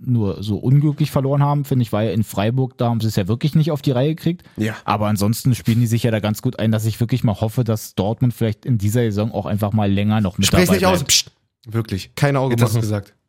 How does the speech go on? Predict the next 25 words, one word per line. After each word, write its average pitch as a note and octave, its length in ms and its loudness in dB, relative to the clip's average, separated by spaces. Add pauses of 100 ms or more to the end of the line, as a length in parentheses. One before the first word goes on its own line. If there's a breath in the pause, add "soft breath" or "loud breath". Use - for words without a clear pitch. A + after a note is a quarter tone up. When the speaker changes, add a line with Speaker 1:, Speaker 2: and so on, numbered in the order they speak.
Speaker 2:
Mann. C3+ 340 0 (160)
Speaker 1:
Jetzt G#2+ 240 0
ist G#2 100 -4
es - 60 -10
zu F#2+ 100 -4
spät, D#2+ 300 -6
tut F2+ 160 -4
mir E2 80 0
leid. D2 200 -4 (120)
Speaker 3:
Nein, D3 320 2
werden C#3+ 200 2
sie C3 100 0
nicht. G#2 300 -4 (1400 loud breath)
Fans, G#2+ 320 4
Speaker 1:
Okay. B2+ 140 -10
Speaker 3:
wirklich, C#3+ 320 0
ich, B2 120 -6 (340)
ich, A#2 100 -6
Speaker 2:
Ja. A#2 320 0 (140)
Speaker 3:
ich B2+ 140 -2
glaub D#3 220 0
einfach C3 280 2
nicht B2 180 0
mehr B2+ 160 2
dran. A2+ 280 -2